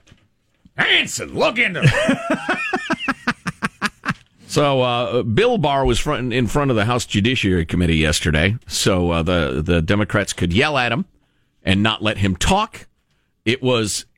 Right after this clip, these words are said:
unintentionally hilarious as America learned a, a, a particular phrase that means, "I'm going to ask you a long,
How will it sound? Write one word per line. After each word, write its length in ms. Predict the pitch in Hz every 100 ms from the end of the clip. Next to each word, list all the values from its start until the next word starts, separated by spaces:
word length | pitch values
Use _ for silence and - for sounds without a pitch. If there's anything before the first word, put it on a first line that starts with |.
| _ _ _ _ 160
unintentionally 1000 | 233 277 202 160 208 220 - 180 139 113
hilarious 680 | 113 123 104 73 90 - -
as 220 | 110 117 117
America 600 | 127 196 151 139 110 107
learned 480 | 110 135 147 127 110
a, 280 | 76 101 101
a, 180 | -
a 40 | -
particular 560 | 139 139 - - 185
phrase 560 | 135 123 90 92 - - _ _ _ _ _ _ -
that 240 | 117 143
means, 460 | 131 156 147 117 98 - _ _
"I'm 320 | 175 269 320
going 220 | 254 269
to 240 | 208 196 156
ask 380 | 165 185 - -
you 260 | 117 113 -
a 140 | 107
long, 880 | 101 101 110 131 175 240 320 349 339